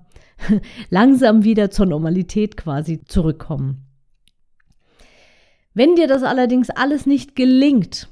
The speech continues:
und du wirklich nur noch an Süßes denkst, dann schau,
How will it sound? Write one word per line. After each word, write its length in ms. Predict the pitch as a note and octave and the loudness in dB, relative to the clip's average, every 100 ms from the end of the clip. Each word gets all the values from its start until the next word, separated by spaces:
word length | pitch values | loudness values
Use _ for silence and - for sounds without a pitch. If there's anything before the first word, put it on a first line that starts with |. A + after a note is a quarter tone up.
| - _ - _ | -20 _ -20 _
und 220 | - A3 B3 | -2 0 0
du 140 | A#3+ | 0
wirklich 600 | B3+ B3+ C4 C4 - - _ _ _ _ _ - | 0 0 0 -2 -4 -18 _ _ _ _ _ 2
nur 340 | A3+ B3+ G4 A#4 | 6 8 8 6
noch 240 | G4+ F#4 D#4 | 4 2 0
an 180 | D#4 | -2
Süßes 600 | C4+ D#4+ A4 - F#3 - - | 0 -2 -2 -4 -8 -8 -8
denkst, 600 | D#3+ D#3 D#3 - - - _ _ _ _ _ - - | -6 -6 -10 -16 -20 -20 _ _ _ _ _ -20 -2
dann 180 | G#3 G#3+ | 0 0
schau, 540 | - G#3 A3+ D4 | -2 -2 0 0